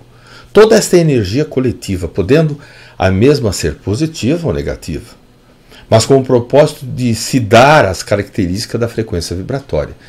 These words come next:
em que vivemos. Ou seja, o povo, né,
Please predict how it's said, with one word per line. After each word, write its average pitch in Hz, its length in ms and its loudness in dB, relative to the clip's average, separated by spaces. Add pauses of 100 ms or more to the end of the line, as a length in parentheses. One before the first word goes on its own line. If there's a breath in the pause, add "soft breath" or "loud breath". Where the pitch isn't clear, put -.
(180 soft breath)
em 85 60 -10
que 80 120 -8
vivemos. 85 580 -6 (540 soft breath)
Ou 107 100 2
seja, 71 380 -4 (1200 soft breath)
o 95 80 -8
povo, 151 640 4 (680)
né, 120 420 -2